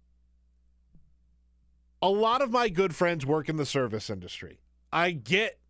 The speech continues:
the aspect of the restaurants that, like, you, no, politics, put politics aside, right? If someone comes in, you, you're paid to take care of that person, and that's what the hospitality industry does, okay? I get that.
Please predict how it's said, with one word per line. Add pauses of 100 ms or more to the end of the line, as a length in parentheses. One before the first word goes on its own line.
(840)
the
aspect
of
the
restaurants
that,
like, (100)
you, (220)
no, (180)
politics,
put
politics
aside,
right? (760)
If
someone
comes
in,
you,
you're
paid
to
take
care
of
that
person,
and
that's
what
the
hospitality
industry
does,
okay?
I
get
that.